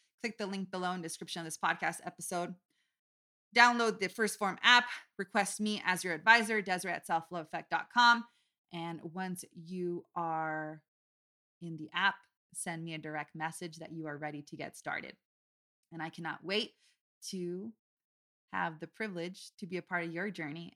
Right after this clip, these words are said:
and watch your growth. And let me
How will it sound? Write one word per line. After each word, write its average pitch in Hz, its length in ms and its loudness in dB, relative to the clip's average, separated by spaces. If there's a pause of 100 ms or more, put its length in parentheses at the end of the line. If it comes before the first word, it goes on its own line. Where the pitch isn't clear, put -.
and 165 160 -8
watch 156 400 -8
your 151 420 -12
growth. - 320 -8 (880)
And 180 280 -4 (100)
let 170 260 -8
me 175 440 -8